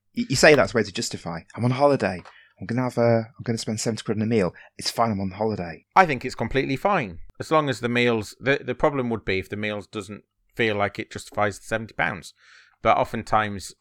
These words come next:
Speaker 2: everything's skewed on holiday anyway, 'cause you're on holiday and you're happy.
Speaker 1: Exactly.
Speaker 2: So the meal probably feels like it's worth seventy pounds, even if it's
Speaker 1: On your,
Speaker 2: crepes.
Speaker 1: on your holly bobs, I'm gonna be that person.
Speaker 2: No, no.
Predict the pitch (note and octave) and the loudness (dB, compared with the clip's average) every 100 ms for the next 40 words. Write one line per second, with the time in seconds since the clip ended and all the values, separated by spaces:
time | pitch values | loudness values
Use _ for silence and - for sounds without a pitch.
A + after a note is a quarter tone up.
0 | A2+ G#2+ G2+ G2 - - G#2+ G#2 G#2 A2 | -2 -2 -4 -8 -12 -8 -6 -4 -4 -4
1 | A2 B2 C3+ F2+ - F#2+ G2 G2 A#2+ G#2 | -4 -6 -6 -10 -12 -12 -10 -8 -8 -8
2 | F#2 F2+ A2 E2+ G2 F#2+ E2 E2 - - | -10 -8 0 0 0 -6 -8 -8 -14 -2
3 | A2+ G#2 G#2 A2 G#2 F2+ A2 G2+ G2 A2+ | 2 2 0 -2 -4 -4 -6 -6 -6 -4
4 | A2 F2+ F#2 - G2 F#2 F2+ F2+ F2 - | -4 -4 -10 -10 -10 -8 -6 -8 -8 -8
5 | F2+ F2 F2 F#2 E2+ F2 - - - - | -10 -8 -12 -10 -10 -10 -10 -16 -20 2
6 | C3 C3 C3 - _ _ - C#3+ C#3+ D3 | 4 4 2 -2 _ _ 4 6 6 6
7 | C3 B2 F2+ A2 - - - F#2+ F#2 F#2+ | 4 4 4 2 -2 -6 -4 -4 0 0
8 | - F#2 F#2 - F#2 F#2+ G2 G#2 G#2+ A2+ | 0 -2 -4 -4 -8 -8 -6 -2 0 0
9 | A2+ A2 A2+ A2+ A#2 A#2 F#2 F2+ F2+ F#2 | -2 -4 -8 -12 -16 -16 -10 -8 -6 -6
10 | F#2+ F#2+ G#2 | -10 -12 -14